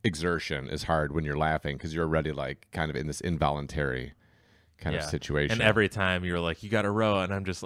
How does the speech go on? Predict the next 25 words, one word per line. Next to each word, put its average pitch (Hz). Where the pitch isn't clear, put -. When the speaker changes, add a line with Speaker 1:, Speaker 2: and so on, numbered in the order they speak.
Speaker 2:
I'm 98
thinking 107
to 101
myself, 90
"I -
fucking 123
know 147
what 143
I 113
have 131
to 151
do." 123
Speaker 1:
Yeah. 90
Speaker 2:
And 117
then 113
it 113
was, 104
I, 104
um, 76
it 117
got 139
to 117
a 101
point 104
of 87